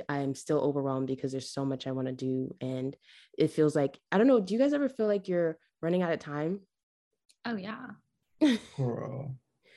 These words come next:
Speaker 2: <laughs>
Speaker 3: that's
Speaker 1: Yeah.
Speaker 3: that's literally everyone's life.
Speaker 1: And we're in our twenties.
Speaker 3: Constantly.
Speaker 1: So it's,
Speaker 3: Exactly.
Speaker 1: it's like, how
Speaker 3: That's
Speaker 1: are we,
Speaker 3: the
Speaker 1: we're
Speaker 3: crazy
Speaker 1: still
Speaker 3: part.
Speaker 1: young. <laughs>
Speaker 3: And I think
Speaker 2: It,
Speaker 3: it's
Speaker 2: you're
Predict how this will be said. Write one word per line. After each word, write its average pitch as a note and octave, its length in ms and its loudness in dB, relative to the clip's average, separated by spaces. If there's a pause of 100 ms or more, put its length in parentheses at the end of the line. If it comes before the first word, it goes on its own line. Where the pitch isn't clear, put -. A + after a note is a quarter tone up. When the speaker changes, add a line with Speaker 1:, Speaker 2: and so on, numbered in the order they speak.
Speaker 2:
<laughs> - 340 0
Speaker 3:
that's C#3+ 400 2
Speaker 1:
Yeah. B3+ 560 4 (240)
Speaker 3:
that's C3+ 240 2 (200)
literally C3+ 800 6
everyone's A#2+ 500 4
life. A#2+ 640 0 (220)
Speaker 1:
And A#3+ 120 6
we're D4+ 80 8
in D4+ 100 6
our C4+ 120 6
twenties. F#3+ 420 8
Speaker 3:
Constantly. G2+ 300 0
Speaker 1:
So - 160 -14 (640)
it's, C#3 120 2
Speaker 3:
Exactly. C#3 540 4 (200)
Speaker 1:
it's A3 140 0
like, A#3+ 140 0
how B3 180 2
Speaker 3:
That's C4+ 120 6
Speaker 1:
are C4+ 40 6
we, C4 60 6
Speaker 3:
the - 240 2
Speaker 1:
we're - 100 2
Speaker 3:
crazy D#3+ 260 4
Speaker 1:
still C#4+ 200 2
Speaker 3:
part. A#3+ 120 6
Speaker 1:
young. A#3+ 480 2
<laughs> C4 120 2 (680)
Speaker 3:
And E3+ 120 6
I F3+ 40 6
think A3+ 160 6
Speaker 2:
It, E4 40 6
Speaker 3:
it's - 280 0
Speaker 2:
you're - 280 -4